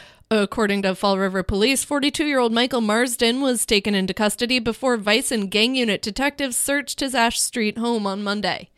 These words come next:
During the search, detectives allegedly found a five fifty-six rifle, a small amount of suspected fentanyl, and just over one gram of crack cocaine. Marsden is charged with possessing a large-capacity firearm and possessing a firearm without a license, as well as possession of Class A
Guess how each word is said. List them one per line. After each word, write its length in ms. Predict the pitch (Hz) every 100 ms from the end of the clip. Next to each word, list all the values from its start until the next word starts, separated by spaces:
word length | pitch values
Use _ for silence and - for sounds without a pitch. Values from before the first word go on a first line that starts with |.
| - - -
During 280 | - 214 202
the 60 | 190
search, 320 | 202 196 -
detectives 500 | 214 202 220 247 220
allegedly 600 | 220 220 214 220 240 208
found 260 | 202 196 220
a 80 | 190
five 300 | - 202 208
fifty-six 560 | 202 - 190 190 -
rifle, 440 | 196 214 - 202 233 - - -
a 220 | 208 185
small 360 | - 240 269 320
amount 300 | 208 220 233
of 160 | 202
suspected 580 | - 190 - 202 - 190
fentanyl, 520 | 233 254 262 247 277
and 220 | 269 277 285
just 240 | 302 -
over 260 | 302 254 226
one 320 | 226 294 277
gram 380 | 226 247 262 214
of 180 | 233
crack 300 | - 190 -
cocaine. 580 | - 190 208 196 190 135 - _ - -
Marsden 440 | 196 190 190 196
is 160 | 190 180
charged 380 | 220 208 208 -
with 200 | 190 -
possessing 500 | 196 214 220 220 202
a 80 | 208
large-capacity 840 | 202 214 220 - 226 190 190 185
firearm 520 | - 208 240 208 233 -
and 300 | 262 302 -
possessing 460 | 233 202 202 202
a 40 | 180
firearm 480 | 196 190 202 240
without 280 | 254 226 196
a 20 |
license, 540 | 190 220 240 208 233 -
as 260 | 214 202
well 160 | 190 190
as 140 | 214
possession 500 | - 247 233 240 220
of 260 | 220 190 -
Class 360 | - 190 190 -
A 280 | 202 254